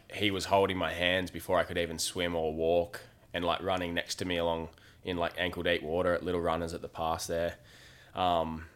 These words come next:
and then, yeah, just grew from there. Like, he had a s-, he was managing a surf school, and I'd just take me to the beach, and I'd just be surfing next to the surf school and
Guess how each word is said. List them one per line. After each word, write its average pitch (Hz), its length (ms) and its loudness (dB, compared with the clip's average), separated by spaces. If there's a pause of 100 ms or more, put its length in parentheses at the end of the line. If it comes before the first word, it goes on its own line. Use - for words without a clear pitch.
(160)
and 90 160 -2
then, 85 180 -2
yeah, 90 160 0
just - 400 -10
grew 85 180 0
from 85 200 -6
there. 90 260 4
Like, 85 200 0 (280)
he 92 100 -8
had 85 120 0
a - 20 -4
s-, - 300 -4
he 104 140 -6
was 82 200 -4 (200)
managing 92 380 0
a 87 60 0
surf 87 300 0
school, 90 380 0
and 85 80 2
I'd 80 160 -2 (220)
just - 180 -4
take 82 220 -4
me 85 80 -4
to 82 60 -2
the 80 60 -6
beach, 85 360 -2
and 87 80 -2
I'd 78 100 -4
just 80 160 -8
be 82 80 -6
surfing 80 520 -4 (560)
next 92 180 -2
to 80 60 -6
the 82 80 -6
surf 85 260 0
school 85 400 -2
and 80 160 -4